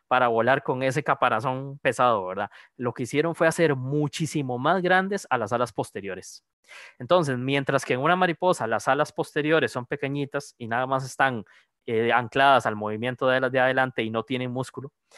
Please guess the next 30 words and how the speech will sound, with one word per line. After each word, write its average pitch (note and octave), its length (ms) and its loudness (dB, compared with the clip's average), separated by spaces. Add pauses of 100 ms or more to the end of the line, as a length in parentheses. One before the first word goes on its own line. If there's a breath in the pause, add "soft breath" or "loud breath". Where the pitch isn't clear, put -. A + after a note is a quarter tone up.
(200 loud breath)
En A#2+ 220 -4
una C#3 440 6
mosca C#3+ 440 4
se D3 100 -4
convirtieron C3 580 0
en B2+ 100 -2
balancines, A#2 560 0
que A#2 100 -8
son B2 120 -6
unos, C3 300 -8 (100)
prácticamente B2+ 520 -2
unos C3+ 160 -6
pelitos B2 400 -6
que B2+ 80 -8
no G#2+ 100 -6
cumplen B2 380 -6
casi B2 240 -4
que A#2 100 -12
ninguna A2 360 -6
función, A#2+ 300 -8
nada A#2+ 140 0
más B2 140 2
de C3 60 -4
estabilización, G2+ 640 -6
como F#2+ 180 -14
el F#2+ 80 -6
alerón F#2 260 -8
de B2 100 -8
un A#2 60 -6
avión. A#2 300 -8